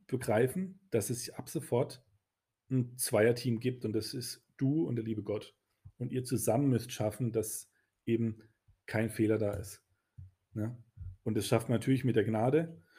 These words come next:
und das schafft man natürlich, wenn man, ähm, den Gottesdienst besucht und wenn man auch wirklich das Geschenk der Gnade, das ja durch den Herrn Jesus, ähm,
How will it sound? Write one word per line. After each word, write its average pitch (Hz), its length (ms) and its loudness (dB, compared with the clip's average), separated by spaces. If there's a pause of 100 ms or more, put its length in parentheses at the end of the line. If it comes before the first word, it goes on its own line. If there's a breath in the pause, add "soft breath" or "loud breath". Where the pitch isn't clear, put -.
(140 soft breath)
und 110 220 2
das 107 140 -2
schafft - 240 -2
man 117 100 0
natürlich, 123 380 -2
wenn 113 100 0
man, 113 320 0
ähm, 107 520 -2 (200)
den 104 100 -4
Gottesdienst 123 500 0
besucht 135 460 -4
und 107 300 -6
wenn 104 100 -2
man 104 220 -2
auch - 180 -6
wirklich 123 280 -4
das - 140 -4
Geschenk 117 380 -2
der 131 120 0
Gnade, 131 440 0 (460 loud breath)
das - 240 0
ja 104 220 4
durch 101 220 0
den 104 360 -2
Herrn 101 180 -2
Jesus, 101 540 -2
ähm, 104 500 -4